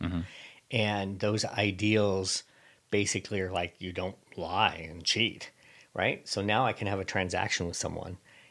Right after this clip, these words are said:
Speaker 2: and reasonably s-, certain that it's gonna work out. And you don't waste all this overhead on contractual issues, judgment issues, you know, legal. We, we do a lot of that now.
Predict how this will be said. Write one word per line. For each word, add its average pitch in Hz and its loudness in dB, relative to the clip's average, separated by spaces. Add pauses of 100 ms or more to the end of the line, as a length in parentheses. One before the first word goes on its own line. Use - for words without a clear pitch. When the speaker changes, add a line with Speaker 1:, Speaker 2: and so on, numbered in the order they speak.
(100)
Speaker 2:
and 92 -2 (300)
reasonably 113 6
s-, - -2 (140)
certain 113 0
that 92 0
it's 90 -6
gonna 82 -4
work 80 -6
out. 139 0
And 101 -4
you 107 0
don't 107 2
waste 131 0
all 113 4
this 104 -2
overhead 110 4
on 87 -6 (640)
contractual 101 4
issues, 90 -6
judgment 95 -4
issues, 87 -8
you 87 -8
know, 87 -10
legal. 95 4
We, 101 -4
we 98 -2
do 117 4
a - 8
lot 92 4
of 85 -2
that 82 -2
now. 90 -4